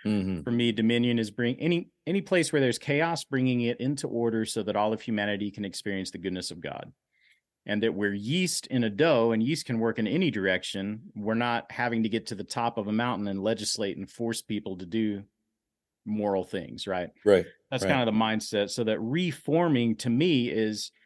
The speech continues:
Speaker 2: how can we identify God's original plan for education, for family, for whatever sphere? And how can we respond to that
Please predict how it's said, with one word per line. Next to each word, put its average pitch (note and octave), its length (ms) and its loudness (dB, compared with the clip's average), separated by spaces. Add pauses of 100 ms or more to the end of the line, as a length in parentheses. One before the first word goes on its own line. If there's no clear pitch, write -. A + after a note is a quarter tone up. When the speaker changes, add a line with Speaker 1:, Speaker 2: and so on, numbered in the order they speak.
(180)
Speaker 2:
how F3 100 0
can F#3+ 160 2
we E3 120 6
identify A#2+ 600 4
God's A#2 300 0
original A#2 720 0 (100)
plan G#2 480 0
for G#2 440 -2
education, G#2+ 680 -4
for - 160 -14
family, G#2 520 -4 (480)
for G2+ 320 -10 (220)
whatever A2 340 -2
sphere? - 400 -4 (380)
And A#2 120 0
how D3 180 0
can C#3+ 220 2
we A#2+ 240 2
respond C#3 1300 2 (140)
to B2 560 2 (260)
that A#2+ 220 4